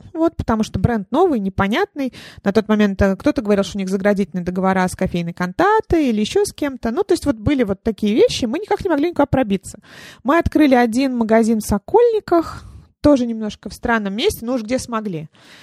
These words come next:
Вот. Он там худо-бедно как-то существовал, но тоже сказать, что это было то, что надо, а, мы не могли.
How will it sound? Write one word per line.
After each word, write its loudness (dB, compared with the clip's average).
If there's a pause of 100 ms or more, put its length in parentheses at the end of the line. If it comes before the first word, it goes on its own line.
(160)
Вот. 0
Он 2
там 0
худо-бедно 0
как-то 2
существовал, 2
но -4
тоже 4
сказать, 2
что -2
это -2
было 2
то, 0
что -4
надо, 0 (420)
а, 0
мы 0
не -4
могли. -6